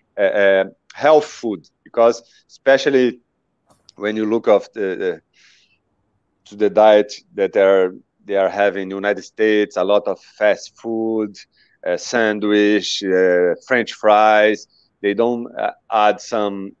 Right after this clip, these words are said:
uh, natural food, the real food in the, in the daily basis. So we need this natural food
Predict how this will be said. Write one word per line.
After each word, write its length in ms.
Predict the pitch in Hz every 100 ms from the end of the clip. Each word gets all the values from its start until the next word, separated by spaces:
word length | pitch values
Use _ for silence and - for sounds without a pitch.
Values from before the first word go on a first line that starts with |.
| 98
uh, 380 | 95 92 95 98
natural 480 | 127 127 - 107
food, 320 | 101 - 104 92
the 120 | 95
real 340 | 113 139 120
food 400 | 110 - 113 104
in 140 | 101 98
the, 360 | 95 87 87 50 50 50 50 _ _ _ _ _
in 80 | -
the 120 | 95
daily 280 | 92 110 104
basis. 520 | 90 98 90 80 - _ _ _ _
So 240 | - 110
we 200 | 113 123
need 200 | 123 127
this 280 | 123 113 -
natural 520 | - 117 123 117 98
food 540 | - - 123 120 117